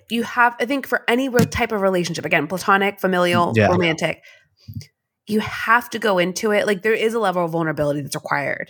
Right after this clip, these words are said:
Speaker 1: right? When you're developing
Speaker 2: Yeah.
Speaker 1: any type of relationship, like, you have to be open to building, like, I'm gonna be open, so they're open. Like, there's this just kind of good faith you have to
Speaker 2: Mm-hmm.
Speaker 1: give. So I'm not saying,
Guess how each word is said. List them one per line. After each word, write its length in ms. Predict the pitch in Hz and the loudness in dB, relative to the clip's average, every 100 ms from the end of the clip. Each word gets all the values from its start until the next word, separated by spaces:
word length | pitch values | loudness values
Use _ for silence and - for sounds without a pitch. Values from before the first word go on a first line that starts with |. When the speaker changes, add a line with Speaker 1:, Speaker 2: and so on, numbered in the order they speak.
| - | -6
Speaker 1:
right? 240 | - 160 175 | 0 0 2
When 100 | 185 | 0
you're 120 | 175 | 2
developing 340 | 170 160 - - - | 4 4 4 0 0
Speaker 2:
Yeah. 60 | |
Speaker 1:
any 160 | 185 185 | 0 0
type 200 | 185 165 | 0 -2
of 80 | 160 | 0
relationship, 560 | 160 139 160 160 - - | 0 -2 -6 -8 -8 -4
like, 140 | 175 165 | -4 -2
you 80 | |
have 220 | 165 170 - | 2 0 0
to 60 | |
be 120 | 175 147 | -2 0
open 380 | 160 160 160 160 | 0 2 0 -2
to 120 | 170 | -2
building, 360 | 165 165 160 - - | 0 0 -2 -4 -6
like, 160 | 180 - - - | -6 -6 -20 -4
I'm 160 | 175 190 | -2 0
gonna 120 | 185 | 0
be 100 | - | 0
open, 460 | 160 156 160 160 175 - - | -2 2 0 0 -6 -12 -16
so 120 | 196 | -4
they're 240 | 214 196 | 0 0
open. 320 | 160 - - | 0 -6 -8
Like, 160 | - 175 | -6 2
there's 180 | 175 175 | 4 4
this 240 | 175 - | 0 -2
just 240 | 175 175 - - _ _ - | -2 -2 -4 -20 _ _ -2
kind 160 | 226 | 0
of 80 | 190 | 2
good 200 | 175 165 | 2 2
faith 520 | - 156 240 - - - | -2 -4 -4 -4 -6 -4
you 140 | 196 | -2
have 260 | 180 156 123 | 0 2 2
to 80 | 117 | 2
Speaker 2:
Mm-hmm. 100 | 110 | 4
Speaker 1:
give. 420 | 110 95 277 - - - - _ _ _ - | 2 2 0 -4 -18 -20 -20 _ _ _ -10
So 200 | - 262 | 0 0
I'm 120 | 254 | 2
not 180 | 262 262 | 0 0
saying, 220 | 285 277 | 0 -2